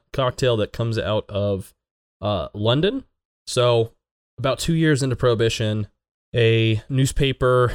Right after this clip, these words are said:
in the United States put out a competition for people to submit words to describe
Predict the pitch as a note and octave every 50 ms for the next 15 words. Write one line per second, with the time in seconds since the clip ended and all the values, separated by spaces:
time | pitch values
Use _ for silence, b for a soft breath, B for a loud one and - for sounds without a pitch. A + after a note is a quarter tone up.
0 | B B - A#2+ A2 A2+ A2 A2 G#2+ A2 G#2+ - - - - A#2+ A2 A2+ G#2+ -
1 | - - - - B2 A2+ A2 G#2+ G#2+ G2+ G2 F#2+ - - A2+ G#2+ G2 - - -
2 | - A#2 A#2 - - B2+ C#3 F3+ - _ _ _ _ _ _ _ _ _ _ _
3 | - - A2 G#2+ A2 G#2+ G#2 - B2 A#2 - B2 - - A2 - - - G2+ A2
4 | A#2 - - G2 G2 G#2+ A2 A2+ A2+ A2 A2 A2 A#2+ B2 - - - - _ _
5 | _ _ - - B2+ A2+ G#2 - A#2 A2 - - - - - A#2+ G#2 G#2+ A2 G#2+
6 | G#2+ G#2+ A2 A2 A#2+ A#2+ C#3 C3+